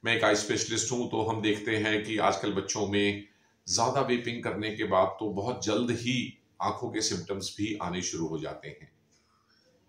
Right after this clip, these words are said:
इनमें, अ, सबसे पहला symptom जो होता है वो होता है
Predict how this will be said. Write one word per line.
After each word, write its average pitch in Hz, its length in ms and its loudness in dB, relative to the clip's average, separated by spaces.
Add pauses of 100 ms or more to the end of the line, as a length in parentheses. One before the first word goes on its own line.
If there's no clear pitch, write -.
(280)
इनमें, 135 520 2
अ, 123 280 2
सबसे 151 340 4
पहला 131 320 4
symptom 127 420 0
जो 120 100 0
होता 117 500 2
है 113 240 0
वो 120 180 4
होता 107 440 0
है 110 360 0